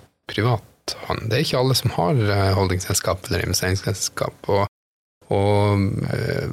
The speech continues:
hva vil dere si er kriteriene for at, eh, man skal ta seg bryet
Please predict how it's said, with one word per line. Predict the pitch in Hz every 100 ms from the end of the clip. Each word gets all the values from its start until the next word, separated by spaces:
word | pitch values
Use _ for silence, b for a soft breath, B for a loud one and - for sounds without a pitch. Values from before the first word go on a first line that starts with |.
| - 113
hva | 107 120 160 170 - - 165
vil | 196
dere | 131 110
si | - 113
er | 101 104
kriteriene | - - - 110 98 87 87
for | - 92
at, | 95 - -
eh, | 101 101 104 101
man | 98
skal | - 110
ta | 110
seg | - 98 95
bryet | 107 107 90 87 92